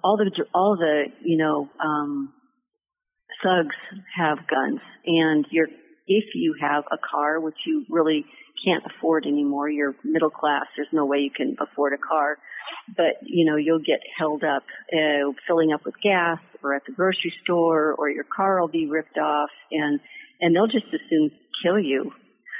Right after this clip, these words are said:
So I have a girlfriend who's a pediatrician, and, um, she, uh, we were talking, and I, and I asked her, and I said, "Well, you've got your clinic, right?" And I said, "Well, has anything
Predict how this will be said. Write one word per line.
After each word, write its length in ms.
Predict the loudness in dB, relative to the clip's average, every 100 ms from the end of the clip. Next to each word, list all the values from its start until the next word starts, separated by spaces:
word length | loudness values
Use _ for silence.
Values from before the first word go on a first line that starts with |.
| -14 -2
So 60 |
I 20 | 0
have 80 |
a 60 | 2
girlfriend 500 | 4 2 2 -2 -2
who's 160 | -4 -8
a 80 | -6 0
pediatrician, 640 | 0 0 -4 -6 -2 -4 -2
and, 360 | -2 0 0 -2 -4
um, 460 | -2 0 -2 -4 -10 _ -18 -18 -20 _ -12 0
she, 420 | 2 2 0 -2 -2
uh, 640 | 0 0 -2 -8 -4 -4 -4 0
we 140 | 2
were 120 | 2
talking, 540 | 0 -2 -4 -2 -2 0
and 100 | 0
I, 160 | -2 -2
and 160 | 0 2
I 240 | 0 -2
asked 180 | -4 -4
her, 100 | -2
and 80 | -2
I 120 | -4
said, 100 | -6 -4
"Well, 340 | 0 0 0 -2
you've 180 | -4 0
got 160 | 0
your 120 | 0 -2 -2
clinic, 280 | 2 2 0 -2
right?" 260 | 0 2 0
And 80 | -4
I 60 | -2
said, 100 | -2
"Well, 100 | -2 -4
has 120 | -2
anything 340 | 0 0 -2